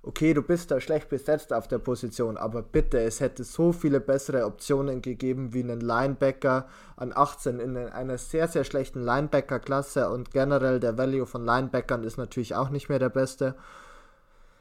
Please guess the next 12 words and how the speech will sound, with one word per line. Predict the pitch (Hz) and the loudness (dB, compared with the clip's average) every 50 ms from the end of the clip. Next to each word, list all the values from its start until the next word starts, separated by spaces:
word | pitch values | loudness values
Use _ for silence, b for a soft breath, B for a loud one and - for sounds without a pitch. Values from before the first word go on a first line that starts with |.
| B B B B B B _ _ _ - - - - - - - - | B B B B B B _ _ _ -20 -20 -20 -20 -20 -20 -20 -18
Sam | - - - 165 156 165 180 | -16 -2 2 4 4 6 6
Laporta | 175 156 139 - - - 170 170 175 180 175 - 180 165 156 | 6 6 4 4 4 4 6 6 6 6 6 6 6 6 6
ist | 139 147 151 - - 143 - - - - - - - - - - - - - - - - _ _ _ _ _ _ _ - - - | 4 2 0 -2 -6 -8 -10 -12 -18 -20 -20 -20 -20 -20 -20 -20 -20 -20 -20 -20 -20 -20 _ _ _ _ _ _ _ -20 -4 2
auch | - 175 208 226 247 233 - | 6 10 12 12 10 10 8
nicht | 208 180 143 - - - | 4 2 2 0 -2 -4
gut. | - 143 131 131 120 | -4 -2 -2 -2 -2
Es | 139 151 - - - | -2 -4 -4 -2 0
sind | 190 196 190 | 2 2 2
all-, | - 117 175 214 214 - - | 6 6 6 6 6 4 0
ah, | 156 160 160 160 160 160 160 160 156 | 0 0 2 2 4 6 8 8 8
es | 156 165 - - | 8 6 4 0
ist, | 196 190 - | -2 -2 -2